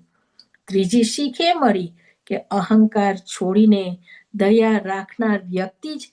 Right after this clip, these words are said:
શ્રેષ્ઠ ગણાય. ચોથી શીખ આપણને એ મળી કે વિષ્ણુજી જેવી વિનમ્રતા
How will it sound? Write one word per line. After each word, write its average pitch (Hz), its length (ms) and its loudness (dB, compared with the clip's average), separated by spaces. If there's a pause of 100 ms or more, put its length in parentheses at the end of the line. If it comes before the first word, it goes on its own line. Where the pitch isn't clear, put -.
શ્રેષ્ઠ 214 600 0
ગણાય. 156 400 -6 (680)
ચોથી 175 400 -4
શીખ - 560 -2
આપણને 208 540 4
એ 247 200 2
મળી 214 440 0 (340)
કે 175 240 -4
વિષ્ણુજી 233 580 2
જેવી 202 600 0
વિનમ્રતા 208 1000 0